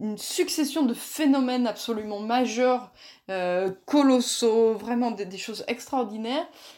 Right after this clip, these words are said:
Et puis, petit à petit, l'univers a commencé à prendre un peu plus son temps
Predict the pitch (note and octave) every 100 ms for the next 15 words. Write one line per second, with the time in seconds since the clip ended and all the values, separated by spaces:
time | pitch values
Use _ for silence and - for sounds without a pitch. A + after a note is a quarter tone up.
0 | _ A#3 A#3 - E4 - E4 D4+ C4+ -
1 | D4 D4 B3+ A#3 C4 B3+ A3 - C4 C4
2 | C4+ C#4+ B3+ - E4 D4 C4 B3 C#4 C4
3 | C4+ B3+ C4 D#4